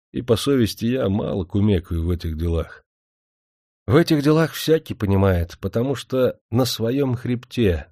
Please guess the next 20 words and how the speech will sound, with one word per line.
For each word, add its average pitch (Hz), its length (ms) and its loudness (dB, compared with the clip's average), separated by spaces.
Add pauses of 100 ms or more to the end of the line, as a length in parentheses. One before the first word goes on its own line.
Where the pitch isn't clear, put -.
науку 104 440 2
ненавидеть 95 500 0
господ 92 460 -6
прочувствовал. 87 720 -8 (1000)
Вот 131 300 -2
мне 127 240 4
один 120 320 0
списочек - 520 -8
попал, 92 380 -4
зачитаю». 98 760 -4 (720)
Иван 98 300 2
Власич 117 540 -2
вытащил 117 520 -2
из 101 220 -4
бокового 92 460 0
кармана 92 420 0
затертый 85 480 -4
листик 117 500 -4
и 107 80 -6
пояснил: 90 680 -4